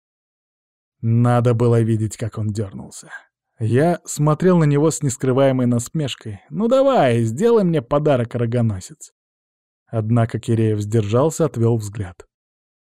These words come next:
"Товарищи понятые!" — обратился он к фиксатому и Петюне, которые слушали нас, раззявив рты.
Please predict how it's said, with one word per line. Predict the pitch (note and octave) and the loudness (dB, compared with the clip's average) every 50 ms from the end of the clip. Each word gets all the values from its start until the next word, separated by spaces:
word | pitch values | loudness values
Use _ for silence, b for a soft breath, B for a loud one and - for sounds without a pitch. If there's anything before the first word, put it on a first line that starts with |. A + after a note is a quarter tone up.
| _ _ | _ _
"Товарищи | - C3+ D3 F3+ G#3+ A3 G3+ E3+ - - D#3+ | 2 4 6 6 6 6 6 6 4 2 0
понятые!" — | A#2+ A2+ C#3 C3 B2 A#2+ A#2+ A2 F2 - - _ _ _ _ | 2 2 2 2 0 -2 -4 -8 -12 -14 -18 _ _ _ _
обратился | A#2 A2 G#2 A2+ A2 - C3+ B2+ A#2 - A#2 | -6 -4 -2 -2 -2 -2 -2 -4 -4 -4 -6
он | A2 G#2+ | -6 -6
к | - - | -8 -12
фиксатому | - - B2 A#2 - - C3+ D3 D3 F3+ F3 F3+ | -10 -8 -8 -8 -4 -4 -4 -2 0 0 -2 -2
и | F#3 - D3+ C#3+ | -2 -4 -8 -8
Петюне, | - E3+ D3+ - - A#2 G#2+ G#2 G2+ | -8 -8 -8 -4 -4 -4 -2 -4 -6
которые | - - - - - A#2+ A#2 - A2+ G#2+ | -8 -12 -14 -8 -6 -6 -6 -6 -6 -8
слушали | - - A#2+ C3+ E3+ - - F3+ F3+ | -6 -6 -6 -6 -4 -4 -4 -4 -2
нас, | F3 E3+ D#3+ D#3+ - - | -2 -2 -4 -6 -8 -10
раззявив | - C#3 B2+ B2+ A#2 G#2+ G#2 G#2+ G#2+ A2 A2+ G#2+ - - | -8 -6 -4 -4 -4 -4 -4 -6 -6 -6 -6 -8 -8 -8
рты. | A#2 A2+ A2+ _ - - - | -8 -8 -8 _ -16 -20 -20